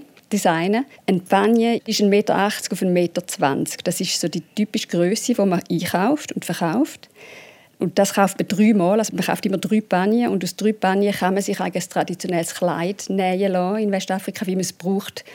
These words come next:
für, äh, traditionelle, auch oft religiöse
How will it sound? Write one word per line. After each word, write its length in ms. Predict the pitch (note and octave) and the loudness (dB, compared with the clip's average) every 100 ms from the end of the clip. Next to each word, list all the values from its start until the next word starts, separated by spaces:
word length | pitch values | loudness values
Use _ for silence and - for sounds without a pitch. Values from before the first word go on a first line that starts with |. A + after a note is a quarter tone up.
| - - - | -20 -20 -20
für, 420 | - - F3+ F3 - | -8 -2 2 2 4
äh, 200 | E3 F3 | 2 0
traditionelle, 960 | - F3+ F#3 F#3 F3 E3+ E3+ F3+ F3+ - | -2 -4 -2 -2 0 2 2 0 -2 -2
auch 180 | E3+ E3 | 0 -2
oft 220 | E3 - | -2 -2
religiöse 720 | E3+ D#3+ E3 F3 F#3 G3 G3 | -2 2 2 2 0 -4 -4